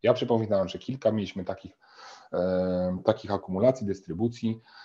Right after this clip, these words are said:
Jeżeli jesteście już długo ze mną, no to mogę wspomnieć nawet Shopee, które było akurat w takiej tutaj postaci, podobnej,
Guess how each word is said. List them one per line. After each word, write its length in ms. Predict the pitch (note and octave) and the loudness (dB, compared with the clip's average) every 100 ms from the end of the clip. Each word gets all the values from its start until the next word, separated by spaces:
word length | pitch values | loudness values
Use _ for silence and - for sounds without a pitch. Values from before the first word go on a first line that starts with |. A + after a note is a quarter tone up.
| - - | -14 -4
Jeżeli 380 | G2 G#2+ G#2+ | 0 2 2
jesteście 340 | G2 F2+ F#2+ G2 | 0 -4 -4 0
już 140 | F#2 | 0
długo 280 | F2+ A2+ F#2+ | 0 0 0
ze 120 | E2+ | 0
mną, 120 | G2 | -2
no 180 | G2+ F#2 | -2 -4
to 100 | F2+ | -4
mogę 220 | F2+ F2+ | -4 -4
wspomnieć 420 | F2+ - F#2 F2+ F#2 | -4 -6 -6 -6 -4
nawet 300 | F#2 F#2 - | -4 -4 -2
Shopee, 340 | - A2 E2 | 0 0 -4
które 280 | - - E2 | -10 -8 -6
było 280 | E2+ E2 E2 | -4 -2 -4
akurat 260 | - D#2+ | -6 -14
w 60 | - | -6
takiej 340 | F2+ - E2+ | -6 -4 -6
tutaj 220 | E2+ D#2+ | -6 -14
postaci, 580 | D#2 D#2 - E2+ - A2 | -16 -12 -4 -4 -4 -6
podobnej, 680 | A#2 G2+ G2+ G2 F#2 G#2+ | 0 4 4 2 2 0